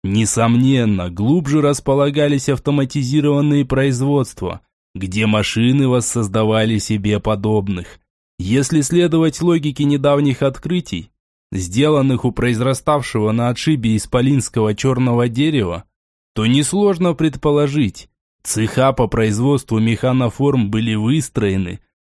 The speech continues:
когда мегаполис загадочной цивилизации уже лежал в руинах, но еще не был полностью погребен под наслоениями песка. Оставалось непонятным,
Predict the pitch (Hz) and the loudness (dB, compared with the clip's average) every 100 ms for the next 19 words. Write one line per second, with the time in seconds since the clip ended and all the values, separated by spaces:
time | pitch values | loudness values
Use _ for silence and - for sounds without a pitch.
0 | - 101 107 131 151 151 147 139 156 151 | -4 0 2 4 4 4 2 2 2 2
1 | 139 127 143 151 143 139 151 139 - 139 | 2 2 0 0 0 0 0 0 0 2
2 | 147 143 135 151 - 151 151 - 156 147 | 2 2 2 0 0 0 0 2 2 2
3 | 135 170 156 127 107 123 120 95 110 127 | 2 2 2 2 2 2 0 0 2 2
4 | 120 95 85 - _ _ _ 95 104 113 | 2 0 -6 -14 _ _ _ -4 0 0
5 | 110 - 127 123 143 151 160 131 156 135 | 0 0 2 2 2 0 0 0 0 2
6 | 123 - 123 123 120 131 139 143 117 104 | 0 -2 -2 -2 -2 0 0 0 0 -2
7 | 101 113 - 123 131 131 123 117 120 113 | -2 -2 -2 -2 0 2 2 2 0 0
8 | 123 - - 117 85 _ _ _ _ _ | -4 -4 -4 -4 -4 _ _ _ _ _
9 | - 90 - 104 110 117 113 - 117 107 | -8 -6 -2 0 2 2 2 2 0 2
10 | 117 123 131 117 101 92 87 | 2 2 2 0 -2 -6 -10